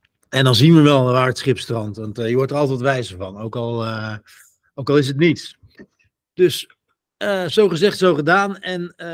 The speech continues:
nou, uiteindelijk werd me een beetje verteld en steeds meer duidelijk wat die baan nou inhield. En, eh, dat het ook heel veel vrijheden, eh, betrof. En een auto. En, nou, dat zijn allemaal best wel mooie perks als je, als je net, eh, uit, eh, uit de stu-, uit de school, eh,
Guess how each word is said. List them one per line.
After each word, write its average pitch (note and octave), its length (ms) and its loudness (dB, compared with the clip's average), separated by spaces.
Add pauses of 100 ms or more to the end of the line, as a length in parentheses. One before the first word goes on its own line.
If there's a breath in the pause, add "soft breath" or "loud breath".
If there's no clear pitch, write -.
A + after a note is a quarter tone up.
(680)
nou, F3 160 -4
uiteindelijk E3 400 -4
werd D3+ 160 -4
me D#3+ 300 -6
een E3+ 160 -8
beetje C#3 340 -6
verteld D3+ 480 -4
en C#3+ 320 -6
steeds D#3 320 -4
meer C#3+ 160 -2
duidelijk D3 320 0
wat C#3 120 -2
die C3 100 -8
baan C#3 240 -4
nou A#2+ 160 -8
inhield. B2 540 -2
En, B2 280 -12
eh, A2+ 360 -10
dat A#2 140 -10
het - 100 -20
ook C3+ 140 -8
heel C3 120 2
veel A#2 140 -4
vrijheden, A#2 920 -4
eh, G#2+ 260 -8
betrof. A2 460 -6
En F#2 160 -20
een F#2 100 -20
auto. A#2 640 -4
En, F#2+ 300 -18
nou, A2+ 140 -16
dat E2+ 100 -20
zijn F#2+ 160 -18
allemaal G2 260 -20
best G#2+ 160 -12
wel G2 100 -14
mooie G#2+ 340 -8
perks A#2 360 -2
als G2 200 -8
je, G2+ 340 -6
als G2 140 -8
je G2+ 60 -12
net, G#2 240 -8
eh, G2 140 -6
uit, G2+ 240 -10
eh, G2 280 -8
uit G2+ 160 -10
de - 80 -14
stu-, - 300 -12
uit A2 120 -12
de - 80 -6
school, A2 500 -2
eh, G2 200 -6